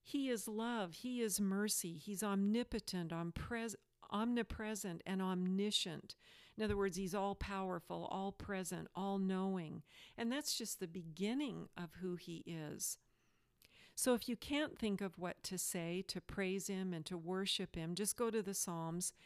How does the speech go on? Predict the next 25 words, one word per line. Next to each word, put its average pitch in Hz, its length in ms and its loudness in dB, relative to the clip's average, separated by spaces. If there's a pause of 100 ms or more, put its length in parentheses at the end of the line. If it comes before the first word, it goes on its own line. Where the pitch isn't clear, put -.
(320)
and 185 160 2
start 196 320 0
using 202 500 2
them 175 180 2
like 170 240 0
a 175 60 -2
book 175 300 -2
of 160 160 -6
worship. 165 520 -4 (480)
There's 226 200 0
a 262 60 2
mixture 208 520 0
of 190 100 -4
praise 196 400 -2
and 185 160 0
worship 170 440 -2
all 175 200 0
the 202 100 2
way 190 200 2
through, 196 320 0
and 180 160 2
once 214 300 4
you 208 100 0
get 175 260 -2
started, 185 840 0